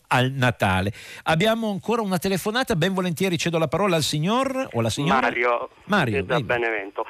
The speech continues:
Speaker 1: Evviva.
Speaker 2: Senta, dottor Chiara, io <laughs> sintetizzo al massimo. Ehm, parlo del, dell'articolo di Paolo Mieli, di critica
Speaker 1: Sì.
Speaker 2: a Jeremy Corbyn di antisemitismo, accusandolo di antisemitismo. E il problema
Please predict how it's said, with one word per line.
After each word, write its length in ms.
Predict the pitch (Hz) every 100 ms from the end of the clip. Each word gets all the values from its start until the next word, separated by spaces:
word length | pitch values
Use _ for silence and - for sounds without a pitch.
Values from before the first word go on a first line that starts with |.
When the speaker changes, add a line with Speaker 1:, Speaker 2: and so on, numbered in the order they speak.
| -
Speaker 1:
Evviva. 300 | 147 107 90
Speaker 2:
Senta, 500 | 165 123 131 127 127
dottor 360 | 123 127 - 143
Chiara, 380 | - 135 110 123
io 400 | 160 151 127 127 - 131
<laughs> 160 | 131 120
sintetizzo 560 | 139 131 131 139 131 135
al 80 |
massimo. 440 | 131 120 92 - 107 - - -
Ehm, 520 | 143 143 143 135 139 131
parlo 320 | 190 190 147
del, 540 | 127 127 123 123 120 117
dell'articolo 1000 | 123 127 127 123 123 131 117 113 113 113 120 113
di 160 | 113 113
Paolo 320 | 135 131 120
Mieli, 760 | 120 117 117 107 104 107 101 107
di 100 | 110
critica 440 | - 127 139 98
Speaker 1:
Sì. 40 | 110
Speaker 2:
a 20 |
Jeremy 400 | 120 127 127 135
Corbyn 500 | 170 127 127 120 113 104 - - -
di 120 | 120
antisemitismo, 1900 | 123 120 110 - 113 113 113 107 110 107 104 - 120 113 107 110 101 101 107 -
accusandolo 720 | 107 107 - 120 135 131 127
di 100 | 117
antisemitismo. 840 | 117 117 110 131 120 110 92 101 95 - - -
E 140 | - 165
il 80 | 196
problema 520 | 240 254 214 147 123